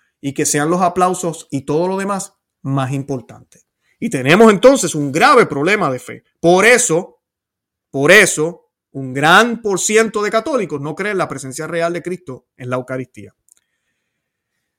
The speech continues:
Dice el Papa, eh, Benedicto dieciséis, "Yo mismo he experimentado la sustitución del rito penitencial, penitencial por un espectáculo de danza,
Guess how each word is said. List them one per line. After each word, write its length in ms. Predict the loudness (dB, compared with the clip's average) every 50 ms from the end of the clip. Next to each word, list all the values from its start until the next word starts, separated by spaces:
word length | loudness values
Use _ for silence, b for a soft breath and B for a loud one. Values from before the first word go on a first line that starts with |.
| _ _ _ _ _ _ _ _ _ _ -2
Dice 520 | 2 4 4 6 6 6 8 6 6 4 4
el 300 | 2 2 2 2 2 0
Papa, 640 | 0 0 0 2 0 0 0 0 -2 -4 -10 _ _
eh, 520 | -4 -2 -2 -2 -2 -4 -6 -8 -10 -14 _ _ _ _ _ _ _ _
Benedicto 520 | -12 -8 -8 -6 -4 -6 -6 -6 -6 -6
dieciséis, 400 | -6 -6 -6 -6 -4 -2 -2 -2
"Yo 120 | -2 -4 -4
mismo 300 | -4 -4 -4 -4 -4 -4
he 60 | -4
experimentado 800 | -4 -4 -4 -4 -4 -6 -6 -8 -8 -6 -4 -4 -2 -2 -2 -2
la 120 | -4 -4
sustitución 800 | -4 -8 -10 -10 -12 -12 -12 -12 -12 -8 -6 -4 -4 -4 -4 -6
del 120 | -8 -8
rito 340 | -6 -8 -10 -6 _ -6 -4
penitencial, 920 | -4 -6 -8 -8 -10 -10 -8 -8 -10 -10 -10 -8 -8 -8 -10 -10 -14 -16 _
penitencial 880 | -2 0 0 0 0 -2 -2 -2 -2 -2 -2 -2 -2 0 -2 -2 -4 -4
por 160 | -4 -4 -2
un 80 | -2 -4
espectáculo 880 | -6 -6 -6 -6 -8 -4 _ -2 -4 -2 -4 -6 -6 -4 -6 -6 -8 -8
de 140 | -10 -8 -6
danza, 500 | -4 -4 -4 -4 -6 -8 -10 -12 -16